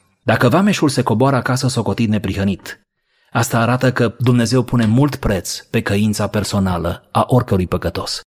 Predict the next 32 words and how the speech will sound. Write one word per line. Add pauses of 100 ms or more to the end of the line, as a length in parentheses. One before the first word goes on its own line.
(160)
Asta
arată
că
cea
mai
mare
problemă
nu
este
păcatul, (200)
atâta
vreme
cât
omul
se
căiește
de
păcat, (400)
ci
cea
mai
mare
problemă
este
nepocăința (100)
și
aroganța (200)
care
te
ține
în
nepocăință.